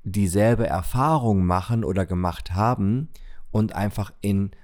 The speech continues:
Bestätigung dessen gegangen sind, was Neil dort gemacht hat oder geschrieben hat. Weil er hat ganz oft erzählt, dass er sagt, naja, die Bücher sind so erfolgreich geworden oder sind so erfolgreich und so weit verbreitet, weil die Leute das lesen und genau dieselben Gedankengänge haben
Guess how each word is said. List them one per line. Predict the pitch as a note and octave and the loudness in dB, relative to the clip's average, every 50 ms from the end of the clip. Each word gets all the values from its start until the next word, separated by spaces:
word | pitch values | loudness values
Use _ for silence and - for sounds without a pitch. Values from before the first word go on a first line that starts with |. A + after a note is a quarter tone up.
| - - - | -20 -10 -4
Bestätigung | - F#2+ - - - A#2+ C#3 C#3 - C3 G#2+ - A2 G#2 G#2 F#2 - | -2 -2 -2 0 2 2 2 2 0 -4 -2 2 2 2 2 0 0
dessen | - A2+ C3 - - - A#2 A2+ A2+ A#2+ B2 - | 0 0 0 0 0 0 0 2 2 0 -2 -4
gegangen | - - - G2+ G2 G2 G2 F2+ | -6 0 2 4 4 4 2 0
sind, | G2 G2 F#2+ E2 | 0 -2 -2 0
was | F#2+ F#2 - - | -2 -2 0 2
Neil | G2+ G2 G2+ G2 F2+ | 2 4 4 4 4
dort | F#2+ F2 - | 2 0 0
gemacht | - E2+ G2+ A#2 B2 - - - | 0 0 0 0 0 -2 -4 -4
hat | G2 F2 - | -4 -4 -2
oder | F#2 E2 | -2 -2
geschrieben | E2 E2 - - B2 A#2+ A2 F#2+ | -2 -4 -6 -4 -4 -2 -2 0
hat. | E2 D2+ - - _ _ _ _ _ - - _ _ _ - - - - - - - - | -2 -2 -6 -10 _ _ _ _ _ -20 -20 _ _ _ -20 -20 -20 -20 -20 -12 -4 0
Weil | G2 F#2+ F#2+ | 0 2 2
er | G2+ | 2
hat | G2+ - - | 0 -2 -2
ganz | G#2+ G#2+ B2 B2 - | -2 -2 0 -2 -2
oft | - A2 - - | -4 -6 -8 -6
erzählt, | F2+ F2+ - - - C3+ C3+ A#2+ - | -8 -8 -6 -2 0 0 0 2 0
dass | G2+ G#2+ | -2 -2
er | G#2+ F#2+ | -2 0
sagt, | G2+ G2+ G2+ - - | 0 -2 -2 -4 -4
naja, | G#2+ A2 A#2 A#2 - - - _ _ _ _ _ _ _ _ _ _ _ _ - - - - | -2 0 0 0 -2 -6 -14 _ _ _ _ _ _ _ _ _ _ _ _ -12 -8 -4 0
die | - E2+ | 0 2
Bücher | F#2+ A#2+ G#2+ B2+ G#2+ | 2 2 2 2 2
sind | G#2 G2+ G2 | 2 2 2
so | - - | 2 0
erfolgreich | E2+ E2+ - C3 C3+ - A#2+ A2+ G#2+ | 0 0 2 0 0 2 0 -2 -2
geworden | - A2+ F#2+ G2 G2+ G#2 G#2+ G#2+ A#2 A#2+ | -2 -4 -2 0 2 2 2 2 2 0
oder | G2 F#2+ E2 | 0 0 2
sind | G2+ B2 - - | 0 0 -2 0
so | G#2 | 0
erfolgreich | E2+ D#2+ - - A2 G#2 G2+ - G2 F#2 F#2 | -2 -2 0 0 2 2 2 2 -2 -4 -4
und | F2 E2 | -4 -4
so | F#2+ E2 | -2 0
weit | F#2+ F#2+ G2 - | 0 0 0 -2
verbreitet, | F#2+ E2 - - G2 G#2+ - G#2+ - - - - - - - - - | -4 -4 -2 0 0 0 -2 -4 -8 -12 -16 -20 -20 -20 -20 -8 -2
weil | G2+ G2 G2 | 2 2 2
die | F#2+ | 4
Leute | F2+ G2+ G#2 - G#2 | 4 2 2 2 0
das | G2+ F#2 - | -2 -2 0
lesen | F#2+ G2 G2+ G#2 A#2 A#2 B2+ C3+ C3+ C3 - - - - - - - - | 2 4 4 4 4 4 2 0 0 -2 -6 -14 -20 -20 -20 -10 -4 0
und | G#2+ G#2+ G#2 - - | 2 2 2 2 0
genau | - G#2 G2+ G2+ G#2 A2 | 0 0 2 4 2 2
dieselben | A2+ G#2+ G2+ F2 G2+ G2+ A2 G#2+ G#2+ E2+ | 2 0 0 2 2 4 4 2 2 0
Gedankengänge | F#2 E2 G#2 A2 A#2+ A#2 A2 G2 F2+ F2+ F2 E2+ | -2 0 0 0 0 0 -2 0 0 0 0 -2
haben | E2+ E2 D2+ - - - | -2 -4 -6 -8 -8 -12